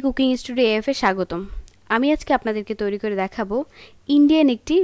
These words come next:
রেসিপি। বাংলাদেশে অনেক জায়গায় এটা এখন খেয়ে থাকে, তা হচ্ছে পটলের দোলমা। আমি আজকে আপনাদেরকে তৈরি করে দেখাবো ইন্ডিয়ান স্টাইলে কিভাবে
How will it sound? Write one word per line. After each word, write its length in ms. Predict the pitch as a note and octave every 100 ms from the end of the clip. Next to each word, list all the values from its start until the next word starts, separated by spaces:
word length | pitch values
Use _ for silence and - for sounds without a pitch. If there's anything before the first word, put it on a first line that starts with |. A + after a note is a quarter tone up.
| A3
রেসিপি। 420 | F#3+ - F#3+ F3 - - - _ - -
বাংলাদেশে 520 | G#3+ A#3 C4 C#4 - - A3+
অনেক 160 | C4 C4
জায়গায় 260 | C#4+ A#3 A#3+ G#3
এটা 180 | A3 C4+ - - _ -
এখন 240 | G#3 B3 A#3+
খেয়ে 180 | A#3 G#3
থাকে, 220 | G#3 F#3+ C#4 F#4 - - - _ - _
তা 80 | A3 A3+
হচ্ছে 200 | A#3+ D4 A3+
পটলের 360 | A3 B3 B3 G#3+
দোলমা। 300 | F#3+ F3+ F3 F#3+ - - - - - - _ - -
আমি 200 | B3 C#4 D#4
আজকে 160 | D4 D4
আপনাদেরকে 320 | B3+ A3+ A3 G#3+
তৈরি 160 | G#3 G3+
করে 120 | G3+ G3
দেখাবো 260 | G3+ G#3+ A#3 - B3
ইন্ডিয়ান 280 | A#3+ A#3+ G3 -
স্টাইলে 360 | G#3 G3 A3+ D4
কিভাবে 280 | - A#3+ A3